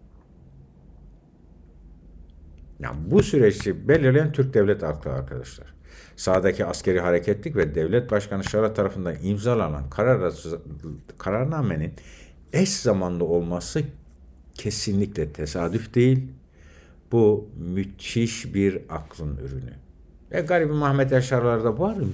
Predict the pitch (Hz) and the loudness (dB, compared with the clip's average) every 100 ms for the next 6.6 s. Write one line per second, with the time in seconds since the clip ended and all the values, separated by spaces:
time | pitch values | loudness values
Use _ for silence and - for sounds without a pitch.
0 | 92 180 - - - 95 117 147 - 90 | 2 2 2 -8 -8 -4 -2 -2 -2 -2
1 | - - 104 98 117 - 165 - - - | -2 -2 -6 -4 -6 -4 -6 -8 -12 -16
2 | - - - - - 131 127 180 190 185 | -16 -16 -16 -6 0 0 4 4 6 2
3 | 139 143 131 120 113 107 - 107 107 107 | 2 0 0 4 4 2 -2 0 0 2
4 | 104 98 98 107 110 104 101 98 104 90 | 2 2 4 4 4 2 2 4 4 2
5 | - - 143 156 - 65 - 85 90 123 | -2 -4 -2 -4 -6 -6 -4 -2 2 2
6 | 107 95 - 92 80 73 | 0 -2 -4 -8 -4 -6